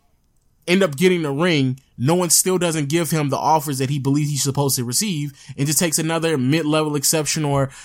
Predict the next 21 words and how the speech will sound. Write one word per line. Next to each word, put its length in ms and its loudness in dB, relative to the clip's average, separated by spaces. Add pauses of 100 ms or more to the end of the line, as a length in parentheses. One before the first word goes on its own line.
(100)
maybe 260 2
a 40 2
little 200 2
higher, 600 -2
uh, 260 -4
like 200 -4
seven 300 0
to 60 -2
eight 160 -2
million 280 2
dollars 380 0
next 280 0
year, 100 0
'cause 140 0
if 80 -2
I'm 60 0
not 160 0
mistaken, 400 -4
both 280 0
Klay 300 -2
Thompson, 480 -4